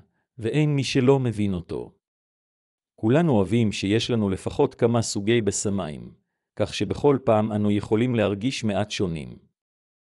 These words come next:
בשמים ומוצרי טיפוח הם גם מתנה נהדרת לבן או לבת הזוג בהזדמנויות השונות. תמיד נחמד לקבל עוד בושם אהוב ליום ההולדת,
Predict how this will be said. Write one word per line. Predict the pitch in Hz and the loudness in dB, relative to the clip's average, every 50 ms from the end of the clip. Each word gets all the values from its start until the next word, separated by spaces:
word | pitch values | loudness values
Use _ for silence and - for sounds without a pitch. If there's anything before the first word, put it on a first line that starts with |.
| _ _ _ _ - | _ _ _ _ -8
בשמים | 95 95 - - 107 98 117 139 156 165 - | -6 -6 -4 -4 -2 0 0 0 0 0 -2
ומוצרי | - 117 101 95 95 - 104 107 107 110 | -2 -2 -2 -2 -2 0 2 2 2 2
טיפוח | 110 - - - - 135 135 127 - - | 0 -4 -8 -4 2 2 4 4 4 2
הם | 123 113 120 | 0 0 2
גם | 98 120 123 127 | 2 2 2 2
מתנה | 113 104 - 113 107 120 131 | 0 0 0 0 0 0 0
נהדרת | 135 123 101 98 101 120 127 117 113 - | 0 0 0 0 2 0 0 0 0 0
לבן | 110 104 95 98 113 123 120 110 117 127 - - | 0 -2 0 2 2 2 2 2 -2 -4 -4 -2
או | 123 117 | 0 2
לבת | 104 101 95 104 127 131 - | 2 2 2 2 2 2 2
הזוג | 123 98 101 131 143 131 117 | -2 -2 0 0 -2 0 0
בהזדמנויות | 107 107 107 104 92 98 101 104 104 101 104 107 107 - | 0 0 0 0 0 -2 0 2 2 2 2 2 0 -2
השונות. | - - - 95 85 80 67 60 - _ _ _ _ _ _ _ _ _ _ _ _ _ _ _ _ _ _ _ _ _ _ _ | -6 -8 -6 -6 -6 -8 -10 -12 -16 _ _ _ _ _ _ _ _ _ _ _ _ _ _ _ _ _ _ _ _ _ _ _
תמיד | - 110 117 151 180 156 | -4 -2 0 0 2 0
נחמד | 107 90 - - 117 135 123 | 0 -2 -2 0 0 0 0
לקבל | 107 101 95 - 104 101 120 127 123 | 0 -2 -2 -4 -2 0 0 0 2
עוד | 113 120 117 101 101 | 0 0 0 -2 -2
בושם | 104 117 117 - - 127 110 107 | -2 -2 -2 -2 -2 -2 -2 -2
אהוב | 98 101 117 135 139 117 110 | -2 -2 0 0 0 0 0
ליום | 107 110 120 113 107 | 0 2 2 2 2
ההולדת, | 104 98 101 104 104 92 85 82 78 65 - _ | 2 2 2 0 0 0 -2 -4 -8 -12 -12 _